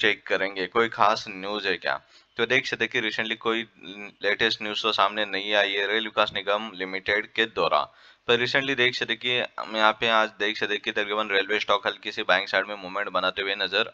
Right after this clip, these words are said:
आ चुके हैं। यहाँ पे आप देख सकते हो तो रेल विकास निगम की प्रीवियस क्लोजिंग सेवेंटी के ऊपर थी,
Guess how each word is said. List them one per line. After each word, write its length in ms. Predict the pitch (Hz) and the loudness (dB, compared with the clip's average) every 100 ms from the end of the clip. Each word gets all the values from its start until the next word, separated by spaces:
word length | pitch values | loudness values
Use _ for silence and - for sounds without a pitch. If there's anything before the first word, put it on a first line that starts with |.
| - | 2
आ 160 | 90 98 | 4 4
चुके 260 | 101 95 90 | 2 -4 -4
हैं। 220 | 98 - - - _ | -4 -6 -18 -20 _
यहाँ 140 | 104 101 | 0 0
पे 120 | 110 | 2
आप 220 | 107 95 - | 2 2 -2
देख 180 | 90 | -4
सकते 260 | - - 78 | -6 -12 -8
हो 120 | 58 50 _ _ _ _ _ _ | -8 -10 _ _ _ _ _ _
तो 160 | - 113 | -6 0
रेल 220 | 104 113 | 2 2
विकास 260 | 117 113 113 | 2 0 0
निगम 260 | 110 110 110 | 0 -2 -2
की 140 | - | -6
प्रीवियस 320 | 120 101 104 107 | -6 -4 -4 -4
क्लोजिंग 280 | 104 107 | -4 -6
सेवेंटी 380 | 107 104 104 - | -2 0 0 -4
के 100 | 104 | -6
ऊपर 340 | 104 85 - 104 | -6 -6 -2 -2
थी, 200 | - | -2